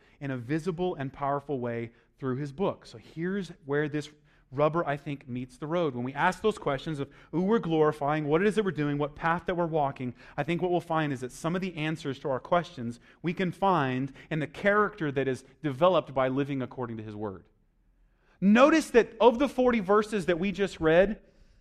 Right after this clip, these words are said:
there was very little specifics about decisions that were made. There were very few specifics about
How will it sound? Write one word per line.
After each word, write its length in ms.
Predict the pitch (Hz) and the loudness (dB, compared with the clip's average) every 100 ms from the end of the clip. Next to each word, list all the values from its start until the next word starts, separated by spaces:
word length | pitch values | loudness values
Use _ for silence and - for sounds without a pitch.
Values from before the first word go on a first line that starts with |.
| _ _ | _ _
there 140 | 202 | 4
was 160 | 208 165 | 4 6
very 240 | 208 285 | 6 6
little 200 | 302 277 | 6 2
specifics 840 | 196 - - 196 - 269 262 185 - | 0 -8 -6 -6 -2 -4 -2 -4 -4
about 260 | 170 165 156 | 0 2 2
decisions 640 | 156 - 220 226 254 240 | -4 -2 -2 2 4 4
that 180 | 220 185 | 2 2
were 120 | 180 | 2
made. 500 | 170 175 127 113 147 - _ _ _ _ _ _ | 2 2 0 -2 -6 -12 _ _ _ _ _ _
There 100 | 196 | 4
were 60 | 208 | 8
very 300 | 202 277 269 | 10 8 8
few 220 | 247 240 | 4 0
specifics 680 | - 185 - 247 233 202 - | 0 -8 -4 -4 0 -2 0
about 380 | 175 170 147 | 2 4 4